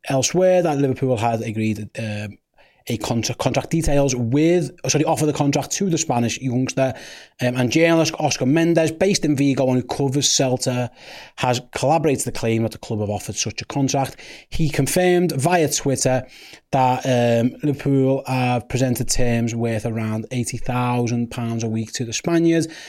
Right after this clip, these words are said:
but they will have to be Chelsea to his signature. And there is a forty million euros clause in his contract. So, yeah, it looks like, again, basically what happened, and I can tell you the story behind this after reading it out loud. An Italian outlet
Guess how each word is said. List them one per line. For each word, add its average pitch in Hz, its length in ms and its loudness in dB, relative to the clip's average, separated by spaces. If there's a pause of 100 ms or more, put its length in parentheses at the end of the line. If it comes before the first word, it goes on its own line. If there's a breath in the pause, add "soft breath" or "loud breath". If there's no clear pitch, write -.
(220 loud breath)
but 135 100 -2
they 131 120 2
will 123 80 4
have 127 220 0
to 120 60 -2
be 113 120 -2
Chelsea 131 420 0
to 107 140 -2
his 104 140 -2
signature. 123 540 0 (220)
And 127 120 2
there 127 100 2
is 123 100 2
a 120 80 0
forty 143 640 2
million 127 640 2 (300 loud breath)
euros 120 580 2
clause 113 440 -2
in 113 180 -2
his 110 100 -2
contract. 110 680 -6
So, 113 220 0 (460 loud breath)
yeah, 135 140 4
it 156 40 2
looks 160 160 2
like, 165 360 0 (180)
again, 139 520 2 (640 loud breath)
basically 202 380 4
what 165 120 6
happened, 135 280 4
and 131 100 6
I - 20 -2
can 123 120 0
tell 135 100 4
you 131 80 4
the 123 60 0
story 107 260 0
behind 107 240 0
this 101 100 0
after - 160 0
reading 107 240 0
it 110 60 0
out 113 80 -4
loud. 107 220 0 (420 loud breath)
An 135 100 2
Italian 175 460 4
outlet 156 480 2